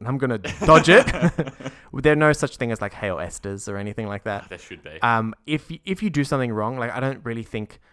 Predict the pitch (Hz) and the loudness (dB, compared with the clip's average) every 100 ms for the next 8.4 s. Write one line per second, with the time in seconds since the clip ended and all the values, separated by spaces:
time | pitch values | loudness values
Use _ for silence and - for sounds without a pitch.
0 | _ _ _ - - 113 107 107 - - | _ _ _ -10 -4 -4 -4 -8 -10 -16
1 | _ _ - - - - 104 98 101 - | _ _ -20 -18 -12 -8 -6 -8 -12 -14
2 | _ 127 - 104 104 107 - 104 - 98 | _ -14 -10 -8 -8 -8 -8 -10 -8 -8
3 | - 92 - - 120 - 113 - 101 95 | -8 -14 -14 -12 -12 -10 -12 -8 -8 -8
4 | - - 120 120 131 131 139 147 170 208 | -14 -8 -4 -4 -4 -4 -6 -6 -4 -6
5 | - _ - - 143 190 196 202 - 214 | -12 _ -6 -2 -2 -4 -4 -6 -6 -4
6 | 185 135 135 127 123 - _ - 120 - | -2 0 2 2 0 -6 _ -6 -4 -2
7 | 113 101 95 92 90 139 - _ _ _ | -4 -6 -6 -6 -8 -12 -18 _ _ _
8 | 113 110 107 107 | -4 -4 -4 -8